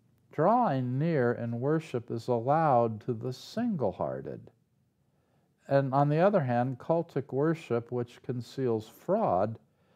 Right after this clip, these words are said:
is especially hateful to the Lord, because cultic worship especially signifies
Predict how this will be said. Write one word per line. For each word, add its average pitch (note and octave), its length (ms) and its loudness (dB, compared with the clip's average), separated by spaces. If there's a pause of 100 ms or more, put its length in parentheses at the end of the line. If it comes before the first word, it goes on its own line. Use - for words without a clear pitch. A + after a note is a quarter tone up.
(220)
is C3+ 180 0
especially C#3 880 -2
hateful C3+ 540 -4
to - 180 -6
the G#2 100 -4
Lord, D#2+ 540 -6 (600)
because C3 600 2
cultic E3+ 600 -2
worship B2+ 600 -2
especially B2+ 840 -4
signifies A#2+ 1000 -2